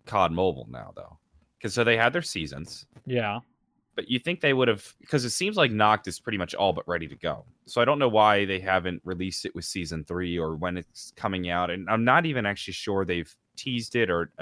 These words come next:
Speaker 1: or they've teased it, but I'm not sure they've even announced it.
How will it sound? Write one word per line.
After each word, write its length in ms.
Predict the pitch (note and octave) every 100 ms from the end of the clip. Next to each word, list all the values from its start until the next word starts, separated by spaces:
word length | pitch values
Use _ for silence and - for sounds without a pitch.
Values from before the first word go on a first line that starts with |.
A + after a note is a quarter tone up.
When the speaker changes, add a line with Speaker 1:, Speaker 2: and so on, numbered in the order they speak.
| E2 F2 - -
Speaker 1:
or 120 | G#2
they've 180 | G#2 G2
teased 320 | - E3 D#3+
it, 100 | F#2
but 80 | F2+
I'm 140 | F2+
not 200 | G2+ C#3+
sure 140 | - C3+
they've 160 | A2
even 280 | G2 F2+ F2+
announced 500 | D2+ D#2 F#2+ F2 -
it. 100 | -